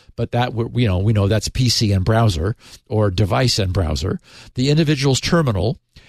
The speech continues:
and servers managed by Google.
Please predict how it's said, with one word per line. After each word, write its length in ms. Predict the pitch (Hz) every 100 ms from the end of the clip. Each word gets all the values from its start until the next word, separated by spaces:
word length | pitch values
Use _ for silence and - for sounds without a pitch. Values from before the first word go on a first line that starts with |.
| _ -
and 200 | 143 135
servers 680 | - 226 190 117 120 131 - _ -
managed 420 | 120 120 123 -
by 200 | 123 123
Google. 420 | 127 123 85 -